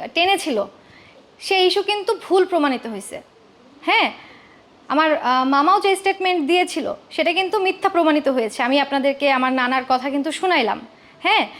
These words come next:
তো এটা আসলে পুরোপুরি একটা, আহ, মিথ্যা কথা। আর আমি যে কারণে জিনিসটা ফোকাস করছি আসলে, আম, দেখেন, যেসব টিম মেম্বারগুলো শুরু থেকে কাজ করেছে, তারা কিন্তু আমার বাসায় কাজ করেছে, ঠিক আছে?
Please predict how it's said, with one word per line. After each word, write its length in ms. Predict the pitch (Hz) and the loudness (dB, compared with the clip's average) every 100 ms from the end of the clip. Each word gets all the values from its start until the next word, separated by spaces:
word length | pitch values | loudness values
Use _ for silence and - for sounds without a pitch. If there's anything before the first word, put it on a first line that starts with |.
| - - - | -20 -20 -6
তো 340 | 285 262 247 - - | 2 2 2 -4 -6
এটা 200 | 302 370 | 0 0
আসলে 240 | 370 370 | 2 0
পুরোপুরি 560 | 339 359 359 349 359 359 | 2 0 2 0 2 2
একটা, 340 | 320 - 302 285 | 0 0 0 2
আহ, 360 | 254 240 240 226 220 _ _ _ 254 | 0 0 -4 -6 -10 _ _ _ -8
মিথ্যা 280 | 277 330 269 | -6 -4 0
কথা। 300 | 247 311 403 - - - | 0 0 -2 -4 -12 -4
আর 100 | 233 | -2
আমি 360 | - 294 392 | 2 0 0
যে 200 | 302 311 | 0 0
কারণে 420 | 311 330 349 381 349 | 2 4 4 2 0
জিনিসটা 340 | 320 330 359 | 0 0 0
ফোকাস 400 | 349 285 311 320 - - | 0 0 0 -2 -4 -2
করছি 420 | 359 349 330 330 | -2 0 -2 0
আসলে, 580 | - 285 349 339 349 339 - - - | 0 -2 0 2 2 2 -2 -18 -6
আম, 420 | 269 254 254 269 262 294 | -2 0 0 -4 -6 -4
দেখেন, 340 | 330 339 214 - - - | -2 -2 -6 -8 -20 -6
যেসব 240 | 311 370 415 | -2 0 0
টিম 140 | 392 392 | 2 2
মেম্বারগুলো 720 | 392 392 403 359 403 427 453 453 - _ _ | 2 2 2 2 4 6 4 2 -18 _ _
শুরু 200 | - 381 | -6 -4
থেকে 200 | 403 440 | -2 -2
কাজ 300 | 381 339 349 | 0 0 0
করেছে, 460 | - 349 262 254 - - - - | 0 0 0 -4 -8 -12 -8 0
তারা 140 | 330 | 0
কিন্তু 240 | 392 427 | 0 2
আমার 240 | 427 370 381 | 4 4 2
বাসায় 400 | 285 277 359 349 | 2 0 0 -2
কাজ 220 | 294 254 | 0 -4
করেছে, 380 | - 214 - - - - - - - - | -8 -12 -14 -20 -20 -20 -20 -20 -12 -4
ঠিক 120 | 381 | 0
আছে? 280 | 466 370 | 2 2